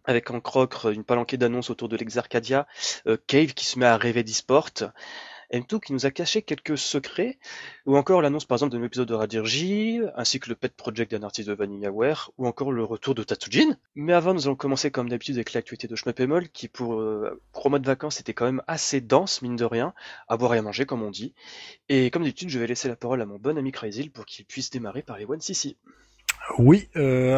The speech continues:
Speaker 2: alors donc on a eu le premier one C C qui c'était Trax, donc c'est un tank shooter sur Game Boy.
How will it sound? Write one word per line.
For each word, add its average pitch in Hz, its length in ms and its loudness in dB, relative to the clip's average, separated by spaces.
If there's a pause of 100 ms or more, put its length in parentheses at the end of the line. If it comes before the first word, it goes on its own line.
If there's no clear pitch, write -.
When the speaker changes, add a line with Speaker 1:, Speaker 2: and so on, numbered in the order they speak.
Speaker 2:
alors 127 220 6
donc 175 200 -2
on 165 100 2
a 160 60 4
eu 180 160 4
le 175 140 4
premier 175 240 -2
one 185 160 4
C - 160 -8
C 185 600 0
qui - 80 -8
c'était 123 240 -2
Trax, - 520 0 (440)
donc 117 120 -4
c'est - 120 0
un 120 100 2
tank 247 280 2
shooter 185 440 0 (180)
sur 113 220 -4
Game 151 220 2
Boy. 135 260 4